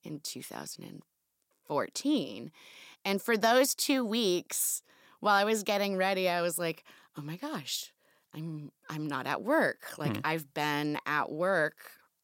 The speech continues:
Speaker 1: from nine to five for almost six years, and now I'm not at work, and I'm
Speaker 2: Mm-hmm.
Speaker 1: free-, I was definitely freaking out a little bit. But as soon as I walked onto campus for orientation, I remembered that was when I was like,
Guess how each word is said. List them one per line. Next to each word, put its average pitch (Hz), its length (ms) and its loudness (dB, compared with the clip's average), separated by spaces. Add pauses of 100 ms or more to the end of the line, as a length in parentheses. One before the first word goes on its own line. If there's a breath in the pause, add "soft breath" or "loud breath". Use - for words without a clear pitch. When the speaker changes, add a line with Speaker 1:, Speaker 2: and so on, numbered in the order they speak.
Speaker 1:
from 160 320 -2
nine 147 260 2
to 156 100 -8
five 175 480 2
for 147 160 -8
almost 143 320 -2
six - 280 -6
years, 208 260 -2
and 135 220 -2
now 117 240 -4
I'm 147 180 0
not 143 180 2
at 143 180 0
work, 185 340 0
and 135 100 -2
I'm 123 120 -2
Speaker 2:
Mm-hmm. 110 120 -4
Speaker 1:
free-, - 180 -4 (300 loud breath)
I 196 80 4
was 208 160 6
definitely 220 540 2
freaking 170 440 -2
out 151 200 2
a 147 40 2
little 123 300 -2
bit. 107 280 -4 (640 soft breath)
But 196 220 0
as 190 140 4
soon 277 840 6 (100)
as 214 200 2
I 202 140 2
walked 175 800 0 (160)
onto 165 300 0
campus 151 960 -2
for - 220 -4
orientation, 151 1000 -2
I 147 120 -2
remembered 139 680 -2
that 95 220 0
was 135 240 -4
when 107 140 -6
I 71 140 -6
was 95 240 -6
like, 73 340 -10